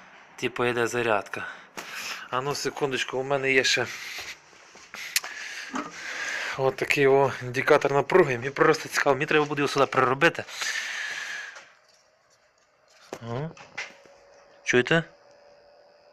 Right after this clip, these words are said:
Запрацював вентилятор, жужжить. Так. А ну, секундочку. Я зараз під'єднаю. Коротше, я під'єднав оцей о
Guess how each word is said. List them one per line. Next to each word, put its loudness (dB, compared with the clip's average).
Запрацював 4
вентилятор, 4
жужжить. 0
Так. 4
А -12
ну, -12
секундочку. -8
Я -4
зараз -2
під'єднаю. 0
Коротше, 4
я 4
під'єднав -4
оцей -2
о 0